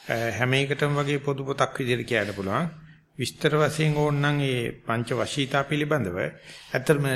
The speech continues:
සත්-, සමථ විදර්ශනා භාවනා මාර්ගයේ සෑහෙන විස්තරයක් තියෙනවා. සත්‍ය විසුද්ධි සහ විදර්ශනා ඥාන පොතේ ඒකේ සම්පින්ඩනයක් තියෙනවා. ඊට අමතරව පාවොක්සයිඩ්ගේ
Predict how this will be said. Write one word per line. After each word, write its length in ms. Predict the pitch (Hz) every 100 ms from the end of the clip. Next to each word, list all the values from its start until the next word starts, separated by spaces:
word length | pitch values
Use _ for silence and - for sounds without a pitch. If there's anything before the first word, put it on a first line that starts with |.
| 113
සත්-, 360 | 139 - 120 -
සමථ 340 | - 123 123 131
විදර්ශනා 400 | 123 123 131 127
භාවනා 320 | 120 131 127
මාර්ගයේ 340 | 131 123 123
සෑහෙන 400 | 113 113 113 120
විස්තරයක් 380 | 113 - 110 87
තියෙනවා. 420 | - 147 87 76 - _ _ _ - _
සත්‍ය 340 | - 120 -
විසුද්ධි 380 | 120 113 131 120
සහ 160 | 117 120
විදර්ශනා 460 | 113 120 - 123 110
ඥාන 340 | 104 117 131
පොතේ 280 | 135 131 135 - _ _ -
ඒකේ 280 | 117 123 -
සම්පින්ඩනයක් 640 | 117 117 143 139 151 131
තියෙනවා. 360 | 107 90 92 131 - - - _
ඊට 160 | 123
අමතරව 460 | 110 127 131 143 165 165
පාවොක්සයිඩ්ගේ 880 | 143 127 143 - 156 147 147 147